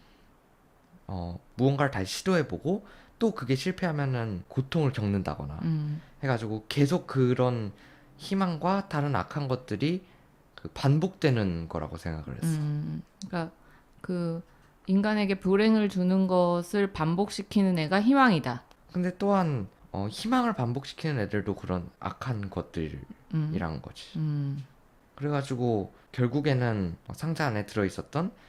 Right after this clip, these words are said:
Speaker 1: 미움이나 질투나 질병 같은 것들과
Speaker 2: 음.
Speaker 1: 희망이 그 어떻게 보면은 비슷한
Speaker 2: 가-,
Speaker 1: 거여가지고,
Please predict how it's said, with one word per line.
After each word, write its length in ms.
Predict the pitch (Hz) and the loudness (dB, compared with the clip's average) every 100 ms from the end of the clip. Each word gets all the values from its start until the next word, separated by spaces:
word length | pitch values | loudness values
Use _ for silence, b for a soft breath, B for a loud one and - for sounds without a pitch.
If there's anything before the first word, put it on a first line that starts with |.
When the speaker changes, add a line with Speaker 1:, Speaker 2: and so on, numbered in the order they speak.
| b b b | b b b
Speaker 1:
미움이나 540 | 113 123 139 127 104 | -2 2 2 2 -2
질투나 560 | 101 127 113 - 104 117 | 0 2 0 0 -4 -4
질병 420 | - 117 104 107 | 0 0 2 0
같은 320 | 95 - 101 | -2 -4 -6
것들과 600 | 87 - - 80 110 175 - | -6 -4 -2 0 2 0 -4
Speaker 2:
음. 40 | B B | B B
Speaker 1:
희망이 920 | - 180 175 156 143 135 127 120 104 - _ b b _ _ _ _ | -6 -2 0 0 -2 -2 -2 -4 -6 -10 _ b b _ _ _ _
그 180 | - - | -18 -16
어떻게 220 | 90 - 104 | -14 -6 -4
보면은 440 | 95 92 85 78 - _ _ _ _ _ _ _ | -4 -4 -4 -6 -12 _ _ _ _ _ _ _
비슷한 360 | 127 - - 175 | -4 -2 0 0
Speaker 2:
가-, 60 | |
Speaker 1:
거여가지고, 440 | 143 104 78 - | 2 0 -2 -8